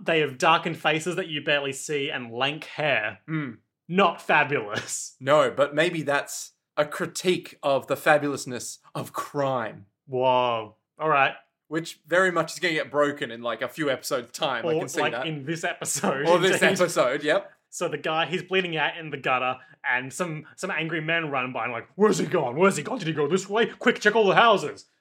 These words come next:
Speaker 1: Hey, hey, you kid."
Speaker 2: Yes.
Speaker 1: Y-, yes? <laughs>
Speaker 2: Man, you're really not gonna let up on it, though.
Speaker 1: <laughs>
Speaker 2: They're all like, "Hey, kid,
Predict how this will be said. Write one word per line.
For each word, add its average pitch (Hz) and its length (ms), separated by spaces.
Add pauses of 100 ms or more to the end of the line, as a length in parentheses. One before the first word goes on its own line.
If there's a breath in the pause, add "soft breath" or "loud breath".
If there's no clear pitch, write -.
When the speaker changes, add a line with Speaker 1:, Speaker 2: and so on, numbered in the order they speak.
(120)
Speaker 1:
Hey, 185 360
hey, 202 120
you 196 200
kid." - 420 (260)
Speaker 2:
Yes. 156 360 (340)
Speaker 1:
Y-, 135 120 (180)
yes? 160 400 (200)
<laughs> - 1000
Speaker 2:
Man, 156 160
you're 175 100
really 151 300
not 139 120
gonna 139 160
let 139 140
up 143 180
on 196 100
it, - 100
though. 220 200 (220 loud breath)
Speaker 1:
<laughs> - 220
Speaker 2:
They're 165 100
all 160 80
like, 147 160
"Hey, 185 100
kid, 180 340